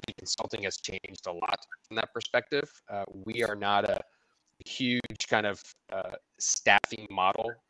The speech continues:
uh, at this point where we put thirty people on a, on a consulting project and they have to be there every, every week. Uh, I think we found a nice balance here. Uh, I also don't want to travel every week, uh, anymore, uh, but I like the variety. And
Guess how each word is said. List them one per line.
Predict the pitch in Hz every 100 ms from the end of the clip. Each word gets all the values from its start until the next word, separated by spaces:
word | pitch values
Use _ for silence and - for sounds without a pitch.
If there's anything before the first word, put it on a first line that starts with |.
| -
uh, | 98 95 -
at | 95
this | 104 98 _
point | - 110 110 - - 107
where | 104 101
we | 101 92 -
put | - - _ 110
thirty | 104 101
people | 113 - 101
on | 98
a, | 95 -
on | 95
a | 92
consulting | - - 95 104 -
project | 95 -
and | -
they | -
have | 92
to | -
be | 92
there | 92 92 95
every, | 92 92 -
every | 95 - - 95
week. | 113 - _ - - -
Uh, | 95 92 - -
I |
think | 127 123
we | 113 104 -
found | 101
a |
nice | 95 98 - -
balance | 92 92 -
here. | - 101 127 - -
Uh, | - 95 92 -
I | 113 110 _ 110
also | 113 - 139 120
don't | 120
want | 120
to | 113
travel | - - 120 107
every | 104
week, | 107 113 - - -
uh, | 113 -
anymore, | 117 117 - - - _ _ - -
uh, | 101 - 98
but | 113
I |
like | 107 110 -
the | - 98
variety. | 92 95 76 _ _ -
And | 98 98